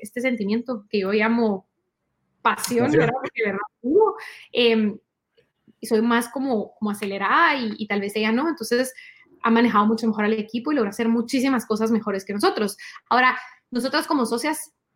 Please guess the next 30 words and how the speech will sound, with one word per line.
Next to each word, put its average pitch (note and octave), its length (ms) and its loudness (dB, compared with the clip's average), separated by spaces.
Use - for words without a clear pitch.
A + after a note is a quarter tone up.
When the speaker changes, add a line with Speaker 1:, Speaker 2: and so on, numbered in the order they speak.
Speaker 1:
tenemos A#3+ 680 0
un B3 180 0
rol B3+ 200 2
muy B3+ 180 4
importante, B3+ 520 -2
¿verdad? A3+ 320 0
Y C4+ 160 0
yo A3+ 200 2
a A#3+ 60 2
nivel A3+ 260 2
comercial, A#3+ 600 0
em, G3+ 500 -4
también G#3+ 500 -2
entregué G#3 320 -4
la A3 80 2
batuta G3+ 320 -2
completa, A3 680 -4
¿verdad? G3+ 200 0
Porque B3 200 -4
antes G#3 140 0
la A#3 100 2
llevaba, G#3+ 260 2
después A3 320 -2
Andrea A3+ 340 2
llevaba A3 240 2
todo A#3+ 140 2
lo A#3 80 4
que A3+ 80 0
era A3+ 80 2
diseño A#3+ 560 0